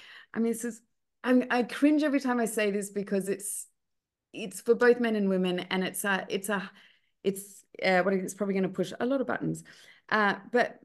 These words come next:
men and women basically have sex as if they're still twelve years old or thirteen years old when they first discovered sex. If you have a look at the way men masturbate, do they really make, you know, if you take a panel of a thousand men, who masturbates really differently to when they first started?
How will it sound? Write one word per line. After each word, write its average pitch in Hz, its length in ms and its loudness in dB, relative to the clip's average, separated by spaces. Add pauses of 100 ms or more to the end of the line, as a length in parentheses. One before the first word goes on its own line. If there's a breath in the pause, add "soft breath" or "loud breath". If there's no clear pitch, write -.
(140)
men 285 260 4
and 294 120 8
women 233 260 4
basically 196 340 -2
have 185 180 -4
sex 180 340 -2
as 165 120 -8
if 170 100 -8
they're 175 100 -2
still 170 280 -4
twelve 156 300 -4
years 151 180 -4
old 151 240 -4
or 151 60 -6
thirteen 151 380 -2
years 147 160 0
old 151 160 -2
when 156 120 -2
they 156 80 -4
first 151 320 -2
discovered 151 420 -8
sex. - 340 -12
If 190 120 -2
you 240 100 2
have 240 160 0
a 254 40 0
look 240 120 -6
at 196 60 -8
the 202 60 -4
way 185 180 0
men 160 200 0
masturbate, 170 560 -4
do 190 120 2
they 202 120 2
really 175 220 0
make, 160 220 -4
you 175 140 -6
know, 175 260 -2 (640 soft breath)
if 185 160 -4
you 190 240 0
take 196 260 0
a 202 60 -2
panel 196 400 0
of 180 100 0
a 175 60 -4
thousand 180 420 0
men, 175 240 0
who 226 180 2
masturbates 196 640 -2
really 180 180 0
differently 170 460 -4
to 170 140 -6
when 160 140 0
they 160 100 0
first 170 240 -4
started? 226 460 -6